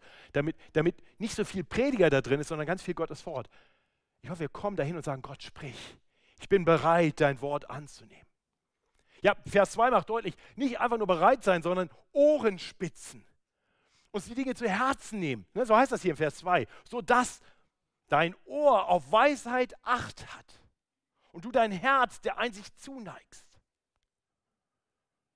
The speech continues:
Oh, ich hoffe, so kommen wir. Ohren gespitzt. Jetzt kommt die Predigt. Jetzt spricht Gott. „Gott,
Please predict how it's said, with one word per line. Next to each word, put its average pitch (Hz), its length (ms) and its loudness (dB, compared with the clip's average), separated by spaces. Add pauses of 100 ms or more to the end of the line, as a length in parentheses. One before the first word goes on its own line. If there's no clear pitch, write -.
(100)
Oh, - 60 -20
ich 151 160 -20
hoffe, 175 160 -18
so 202 200 -16
kommen 127 400 -10
wir. - 160 -20 (1200)
Ohren 190 420 -8
gespitzt. - 840 -20 (280)
Jetzt - 180 -20
kommt - 180 -20
die - 80 -20
Predigt. - 600 -10 (300)
Jetzt 202 220 -8
spricht - 360 -14 (180)
Gott. 240 360 -6 (300)
„Gott, 277 420 0